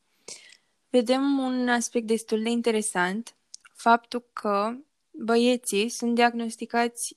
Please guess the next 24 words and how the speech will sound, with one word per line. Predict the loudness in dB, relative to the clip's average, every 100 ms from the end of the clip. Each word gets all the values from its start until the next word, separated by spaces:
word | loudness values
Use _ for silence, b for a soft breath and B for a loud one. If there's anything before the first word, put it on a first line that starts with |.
| -10
mai | -4 -4 -4
des | -4 -4 -6
decât | -8 -8 -10 -8
fetele. | -2 -2 -2 -4 -6 -10 -18 _ _ _ -14 B B B B B B B _ _
De | 4 6 6
ce | 4 4 6 6 6 2 -2 -4
se | -6
întâmplă | -6 -4 -6 -2
acest | -2 -2 -6 -4
lucru? | -6 -6 -6 -6 -6 _ _ _ -20
Este | -8 0 0 0 -2
posibil, | 0 0 0 0 4 4 4 -2
în | -4 -2
primul | 0 2 2
rând, | 0 -2 -4
pentru | 0 0 0 -6
că | -8 -2 2 2 0
băieții | 0 0 2 2 0 0 0 0 -4
sunt | -6 -4 -2 -2 -2 -4 -10 B B B B B B
mai | 6 6
degrabă | 4 4 4 4 2 0 0 0 -4 -8 -14 -18 _
sub | -6 -6 -6 -2
prototipul | -2 0 -2 0 -4 2 2 2 2
de, | 2 2 0